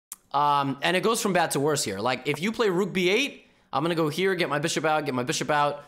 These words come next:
So black decides to play B five, and, uh, white slides back, knight develops, now E four controls the development of the knight on E seven, and, uh, look how much time black has spent on the game. We go from forty minutes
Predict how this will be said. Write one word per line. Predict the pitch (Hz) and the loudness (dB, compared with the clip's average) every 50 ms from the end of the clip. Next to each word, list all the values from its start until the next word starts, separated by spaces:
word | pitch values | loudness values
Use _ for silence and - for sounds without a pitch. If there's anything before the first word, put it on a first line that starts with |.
| - _ _ | -20 _ _
So | - - | -8 -4
black | 113 123 160 170 156 | -2 0 0 0 0
decides | 151 - 175 165 165 | -2 0 0 0 0
to | - | 0
play | - 175 151 | 0 -2 -2
B | 147 139 180 190 | 0 0 0 0
five, | 190 190 196 190 208 233 247 247 - - - - - _ _ _ _ _ _ _ _ _ - | 2 4 4 4 6 4 2 0 -6 -10 -14 -18 -20 _ _ _ _ _ _ _ _ _ -6
and, | 117 120 123 123 120 | -4 -2 0 0 0
uh, | 127 123 120 113 | 2 2 0 0
white | 107 143 151 135 | 0 0 0 0
slides | - - 151 147 123 | 0 0 0 -2 0
back, | 107 147 156 165 170 - - - - - _ _ _ _ _ _ | 0 2 2 2 0 -2 -6 -12 -18 -20 _ _ _ _ _ _
knight | - 117 139 143 127 | -4 -2 -2 -2 -2
develops, | 127 117 135 139 139 139 135 - - - | -2 0 0 2 2 0 0 -2 -6 -4
now | 110 113 113 113 113 - | -2 -2 -2 -2 -2 -4
E | - 151 147 143 | -6 -6 -6 -4
four | 143 - 143 147 151 156 | -2 0 0 0 0 0
controls | - 151 123 - - 139 139 139 | -2 -4 -4 -2 -2 -2 -2 -2
the | - 127 | -2 -4
development | 113 104 110 120 131 123 135 131 127 123 - - _ _ _ _ _ _ - | -4 0 0 0 0 0 -2 -2 -2 -4 -8 -16 _ _ _ _ _ _ -18
of | 101 95 | -10 -6
the | 104 113 | -2 -2
knight | 127 135 123 | 0 0 0
on | 127 120 | 0 -2
E | 110 | -2
seven, | - - 165 156 156 151 151 151 147 - - - _ _ _ _ _ | 0 0 0 0 2 0 -2 -2 -4 -8 -16 -20 _ _ _ _ _
and, | 117 117 117 120 113 107 | -4 -2 -2 0 0 0
uh, | 120 117 113 110 - - | 0 2 0 0 -2 -4
look | 101 104 131 147 - | -4 -2 -2 -2 0
how | - 247 233 | 0 -2 0
much | 214 165 131 - | 0 0 -2 -2
time | - - 139 135 120 107 | -2 -2 -2 -2 -2 -2
black | 98 107 113 - | -2 -2 -2 -2
has | 113 101 | -4 -6
spent | - - 117 110 107 107 | -4 -2 -2 -4 -4 -4
on | 98 | -8
the | 95 | -6
game. | 90 98 98 92 87 - _ _ _ - | -6 -6 -8 -8 -10 -16 _ _ _ -4
We | 147 165 | -2 0
go | 165 226 208 | 2 2 2
from | 196 - 151 127 | 2 0 -2 -2
forty | - - - 175 196 233 254 262 240 | -4 -4 -2 0 2 2 2 2 2
minutes | 214 202 190 170 151 143 - - - | 2 2 2 2 2 0 0 -2 -2